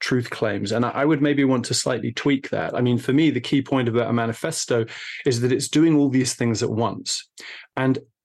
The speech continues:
what that doesn't mean and should never mean is saying that it's beyond criticism. Is, and, and there is a kind of bad faith way of relating to this, which is to say,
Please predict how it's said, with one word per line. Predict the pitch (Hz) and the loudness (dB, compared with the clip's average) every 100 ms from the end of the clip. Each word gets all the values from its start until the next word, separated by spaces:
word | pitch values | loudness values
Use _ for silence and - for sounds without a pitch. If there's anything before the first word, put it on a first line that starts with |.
| _ _ - | _ _ -2
what | 147 | 0
that | 160 139 | 0 0
doesn't | 175 240 190 | 2 2 2
mean | 117 120 156 | 2 2 2
and | 131 | 0
should | - 127 | 0 0
never | 131 190 151 | 2 2 2
mean | 113 104 127 | 2 0 0
is | 139 120 | 0 0
saying | - 131 123 | 0 0 2
that | 120 | 0
it's | 120 | 0
beyond | 135 120 110 | 2 2 0
criticism. | - 98 - 95 90 107 113 | -2 -4 -4 -6 -6 -10 -4
Is, | 127 120 - | 0 2 2
and, | 135 131 | -2 0
and | 127 | 2
there | 131 | 2
is | 139 | 2
a | |
kind | 131 131 | 0 0
of | 107 | 0
bad | 131 127 | 0 0
faith | 117 135 123 | 0 0 2
way | 127 123 | 2 2
of | 110 | 2
relating | 120 123 165 131 | 2 2 2 0
to | 117 | 0
this, | 113 117 - | 0 0 0
which | 113 | 0
is | 123 - | 0 0
to | 120 | 0
say, | - 123 120 117 | 0 2 4 2